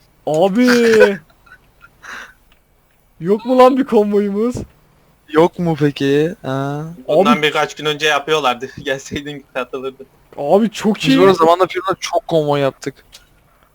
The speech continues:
Speaker 2: On beş yirmi kişilik falan.
Speaker 1: Abi bu arada
Speaker 3: Mesela şöyle.
Speaker 1: Evet.
Speaker 3: Ee, tırı alıyorsun, alıyorsun, e, oyuncu alıyor. F üç sisteme kaydediyor tırı. Hani F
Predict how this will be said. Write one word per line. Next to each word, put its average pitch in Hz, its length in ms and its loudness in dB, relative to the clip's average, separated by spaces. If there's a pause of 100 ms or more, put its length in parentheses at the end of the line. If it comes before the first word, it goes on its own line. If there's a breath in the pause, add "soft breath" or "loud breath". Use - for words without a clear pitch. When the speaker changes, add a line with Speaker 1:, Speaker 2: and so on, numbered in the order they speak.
(140)
Speaker 2:
On 156 240 0
beş 156 220 0
yirmi 156 240 -4
kişilik - 280 -10
falan. 135 260 -4 (480)
Speaker 1:
Abi 156 340 -2
bu 165 140 4
arada 208 120 4
Speaker 3:
Mesela 165 280 0
şöyle. 175 440 -2 (380)
Speaker 1:
Evet. 170 220 -6 (240)
Speaker 3:
Ee, 120 720 -2 (500)
tırı 160 220 0
alıyorsun, 185 640 0
alıyorsun, 165 560 -4 (180)
e, 123 120 -4
oyuncu 127 380 -4
alıyor. 151 260 -2 (260)
F 143 60 -4 (180)
üç - 60 -14
sisteme 175 480 -6
kaydediyor 143 480 -4
tırı. 117 280 -12
Hani 123 280 -6
F 131 200 -6